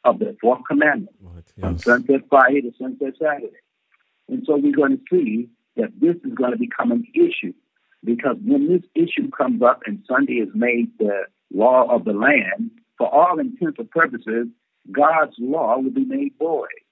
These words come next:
Speaker 1: As a result, this will bring about the wrath of God upon the world. We are warned with a very fearful warning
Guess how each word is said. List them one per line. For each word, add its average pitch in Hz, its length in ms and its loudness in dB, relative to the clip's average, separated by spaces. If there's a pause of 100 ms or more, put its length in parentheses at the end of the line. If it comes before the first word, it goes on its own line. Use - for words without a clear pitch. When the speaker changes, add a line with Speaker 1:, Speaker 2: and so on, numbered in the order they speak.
(680)
Speaker 1:
As 139 160 2
a 139 40 -4
result, 151 640 2
this 147 280 -2
will 131 140 -2
bring 139 300 0
about 123 440 -2
the 104 100 -2
wrath 135 440 -2 (120)
of 110 220 -8
God 117 520 2 (140)
upon 135 600 0
the 143 80 -2
world. 127 420 0 (720)
We 170 160 2
are 127 120 4
warned 120 640 0 (120)
with 226 120 -2
a 214 60 -2
very 123 380 0 (300)
fearful 190 360 2
warning 104 580 0